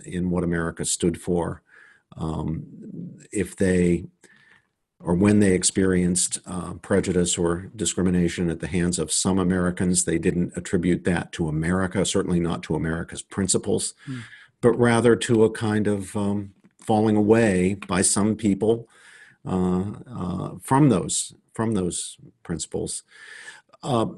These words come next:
Speaker 1: of course, neither of them had any, uh, real education, nor did my grandmothers. Uh, I was spared, uh, the coal mines, I guess, by World War Two because my father was drafted into the, uh, Army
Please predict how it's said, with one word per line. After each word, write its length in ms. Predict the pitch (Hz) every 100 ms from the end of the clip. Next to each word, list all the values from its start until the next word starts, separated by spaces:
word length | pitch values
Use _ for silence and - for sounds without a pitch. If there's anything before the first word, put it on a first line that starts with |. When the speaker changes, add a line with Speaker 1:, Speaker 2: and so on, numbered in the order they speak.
| - -
Speaker 1:
of 120 | 135
course, 240 | - 151 151
neither 300 | 139 127 117
of 120 | 95
them 180 | 104 95
had 260 | 101 92
any, 380 | 98 95 90 98 90 95 -
uh, 260 | 87 85 87 - -
real 400 | - - 98 92
education, 600 | 90 - 104 90 85 87 - _ _ _ _ _ _ - -
nor 180 | - 107
did 160 | 101 90
my 140 | 90
grandmothers. 760 | 90 92 87 87 87 82 87 - _ - - - - - _ -
Uh, 240 | 101 98 - - - - - _ - -
I 180 | - 139
was 260 | 170 110 -
spared, 320 | - 107 101
uh, 80 | 98
the 680 | - - - 98 - - 104
coal 140 | -
mines, 220 | 107 98 107
I 80 |
guess, 200 | 95 107
by 300 | - 110 104
World 300 | 101 107 110
War 100 | 110
Two 180 | 107 156
because 300 | 113 92 104
my 240 | 104 95 95
father 460 | - - 117 113
was 160 | 104 92
drafted 440 | 110 101 98 95
into 240 | 101 117 98
the, 360 | 90 87 85 95 -
uh, 220 | 95 87 90
Army 380 | 101 92 98 113